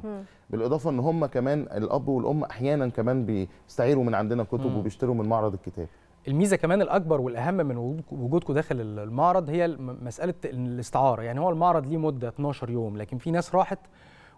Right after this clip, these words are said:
Speaker 3: وعملت ال-، الكارنيهات بتاعته العضوية، أو ناس كان معاها كارنيهات عضوية قبل كده ودخلت لاستعارة بعض الكتب. الناس دي هترجع كتب إزاي؟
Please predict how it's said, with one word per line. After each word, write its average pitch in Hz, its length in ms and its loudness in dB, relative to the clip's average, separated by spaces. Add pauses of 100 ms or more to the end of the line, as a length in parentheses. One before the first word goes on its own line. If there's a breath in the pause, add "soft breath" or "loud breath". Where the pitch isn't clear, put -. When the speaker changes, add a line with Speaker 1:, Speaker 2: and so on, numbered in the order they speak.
Speaker 3:
وعملت 156 520 2
ال-، 131 180 -8
الكارنيهات 131 480 -4
بتاعته 165 280 -2
العضوية، 143 400 0
أو 165 120 2
ناس 135 120 0
كان 175 120 0
معاها 180 160 4
كارنيهات 175 340 0
عضوية 165 240 2
قبل 156 160 2
كده 196 240 4
ودخلت 170 400 0
لاستعارة 151 340 0
بعض 165 280 2
الكتب. 180 380 -4
الناس 160 160 0
دي 196 120 0
هترجع 180 280 2
كتب 196 260 -2
إزاي؟ 143 320 0